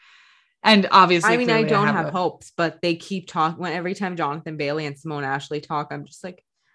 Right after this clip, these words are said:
Speaker 2: "I trust you guys. Can you write the
Speaker 1: I
Speaker 2: show?
Speaker 1: trust,
Speaker 2: Can you
Speaker 1: I
Speaker 2: write the
Speaker 1: trust
Speaker 2: show?"
Speaker 1: them. Yeah, I trust them, but no one else. And we were gaslit so much for this season that I literally, like, even though I trust them,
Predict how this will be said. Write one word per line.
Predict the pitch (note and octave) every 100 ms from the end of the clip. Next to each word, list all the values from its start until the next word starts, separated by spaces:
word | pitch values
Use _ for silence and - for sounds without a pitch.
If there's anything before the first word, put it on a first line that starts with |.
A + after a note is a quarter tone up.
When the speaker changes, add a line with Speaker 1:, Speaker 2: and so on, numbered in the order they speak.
| _ _ _
Speaker 2:
"I | D4 D#4
trust | - E4+ F4 C#4
you | D4
guys. | D4 A#3 B3+
Can | - C#4
you | F4
write | F4+ D#4+ F4
the | F#4
Speaker 1:
I |
Speaker 2:
show? | - B3+ A#3+ D4 F4
Speaker 1:
trust, | B3+ D4 - _ _ -
Speaker 2:
Can | E4+ F4+
you | G#4
Speaker 1:
I | D#4
Speaker 2:
write | D4 E4
the | F4
Speaker 1:
trust | D4
Speaker 2:
show?" | C#4+ C#4 F4+
Speaker 1:
them. | A3+ G3+ A3+ D#4 G#4 _ _ - -
Yeah, | D4+ B3+
I | - D#4
trust | D4+ E4+ F4
them, | F#4+ E4+
but | C#4+
no | B3 D4+
one | E4+ E4
else. | C4+ B3+ -
And | C4+
we | C4+
were | C4
gaslit | A3+ A#3+ C#4+ - C4 A#3+
so | - D4+ C4+ F4
much | C4 D4 -
for | C4+
this | A#3+ B3+ -
season | B3 A#3+ G#3+ G3+
that | G#3
I | A3 B3
literally, | A3 A3 A#3 B3 B3+
like, | A3 -
even | B3 A#3+ C#4+
though | C4+ A#3
I | G#3
trust | - G3 G3+ -
them, | B3